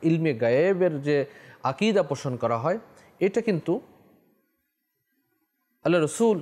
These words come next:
সাল্লাল্লাহু আলাইহি ওয়াসাল্লামের জাতি নয়, এটা আতাই, আল্লাহ পাক দান করেছেন দান ক্রমে। আল্লাহু আকবার।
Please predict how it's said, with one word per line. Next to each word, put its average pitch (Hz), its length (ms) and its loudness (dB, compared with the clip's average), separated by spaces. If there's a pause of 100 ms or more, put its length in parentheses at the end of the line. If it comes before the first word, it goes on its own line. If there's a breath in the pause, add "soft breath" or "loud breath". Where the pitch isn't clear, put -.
সাল্লাল্লাহু 143 600 0
আলাইহি 131 200 0
ওয়াসাল্লামের 143 540 -2
জাতি 143 360 -2
নয়, 117 260 -6 (300)
এটা - 180 -10
আতাই, 147 600 -2
আল্লাহ 135 240 -2
পাক 175 140 0
দান 131 380 -2
করেছেন 101 500 -6
দান 120 280 -4
ক্রমে। 85 260 -12 (2500 soft breath)
আল্লাহু 120 420 0
আকবার। - 380 -12